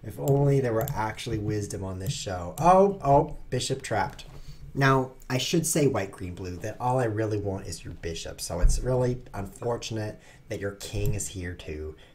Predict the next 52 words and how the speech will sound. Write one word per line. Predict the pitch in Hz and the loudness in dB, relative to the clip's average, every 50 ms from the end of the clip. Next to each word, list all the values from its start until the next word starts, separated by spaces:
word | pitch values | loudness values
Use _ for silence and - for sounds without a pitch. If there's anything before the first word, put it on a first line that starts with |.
| 143 - - - - | -8 -8 -8 -6 -2
Oh, | 110 101 90 87 87 85 82 82 82 80 78 76 73 73 - - - - - - - - - - - - | 0 2 2 2 0 0 -2 -2 -2 -2 -2 -4 -4 -6 -8 -12 -16 -16 -16 -20 -20 -20 -20 -20 -12 0
'cause | - 143 - 131 | 0 2 2 2
I | 113 113 | 0 0
just | 107 110 - - | 0 -4 -6 -6
wanted | 82 73 71 73 - | -8 -8 -8 -10 -12
to | - | -12
take | - - - - | -12 -12 -12 -10
that | - - - - - | -10 -10 -10 -8 -6
bishop, | 73 71 - - 80 - | -4 -4 -4 -4 -6 -8
sorry. | - - - - - - - 82 - - - - - | -10 -10 -10 -10 -12 -14 -14 -16 -18 -20 -20 -20 -20
<clears throat> | - - - - | -20 -20 -8 -4
G | 160 175 - - - - - - | -2 -2 -2 -4 -6 -12 -4 2
G. | 175 165 - - - - - - - - - - - - - - - - - - - - - - - - - 139 139 - - - - | 4 4 4 2 -2 -8 -16 -20 -10 -6 -6 -6 -6 -8 10 12 12 12 12 10 8 8 12 12 12 12 12 12 10 8 4 -2 -4
Stands | - 104 98 | -6 -6 -4
for | - - - | -4 -6 -6
good | - 117 107 98 | -4 -4 -4 6
game. | - 165 175 175 175 165 165 160 151 - - - - - - | 8 10 10 12 10 10 8 8 4 2 -2 -6 -8 -8 -12
It's | - - | -12 0
been | - 156 185 190 175 165 | 6 8 8 8 8 6
G | - 165 165 | 6 6 4
G | 143 - 143 143 143 | 4 6 6 6 6
for | 143 - 120 | 6 4 2
a | 107 104 | 4 4
long | - 165 156 175 190 190 | 6 6 6 4 4 2
time. | 185 - 147 147 147 151 151 | 0 2 2 2 4 4 2
We | 147 | 2
should | - - 101 - | 0 0 -4 -2
probably | - 151 170 170 170 156 | 0 2 2 2 4 2
expand | 135 127 - - - - 131 131 131 104 | 2 2 0 -4 -2 0 0 2 2 0
it, | 107 - - - - - - - - - - | -2 -2 8 8 10 10 10 4 2 0 -6
but | - - - | -8 -8 -10
for | - - 98 | -8 -6 -4
now, | 104 107 110 110 110 113 110 | -2 -2 0 0 -2 -2 -4
it's | 104 101 101 - - | -4 -6 -6 -6 -8
G | - 101 95 | -6 -8 -6
G. | - 87 85 | -6 -6 -4
We're | 90 139 | -2 0
gonna | 180 214 202 | 2 2 4
play | 196 196 190 | 6 6 6
again | 165 175 175 170 165 | 6 6 6 6 6
where | 165 143 | 6 6
I | 165 | 6
have | 170 131 | 4 4
the | 123 | 2
black | - 123 127 127 139 143 - | 2 4 4 4 2 2 2
pieces, | 147 147 139 160 156 - - | 0 2 2 2 -2 -2 -4
which | 185 175 | -6 -6
is | 190 180 | -4 -4
a | 196 196 | -2 -2
lot | 202 220 240 269 247 190 | 0 0 0 -2 -2 -6
more | 156 147 156 160 156 | -6 -4 -4 -4 -4
fair. | - - - - 160 165 180 185 190 196 196 190 190 | -6 -10 -6 -2 0 2 2 2 2 0 -2 -4 -6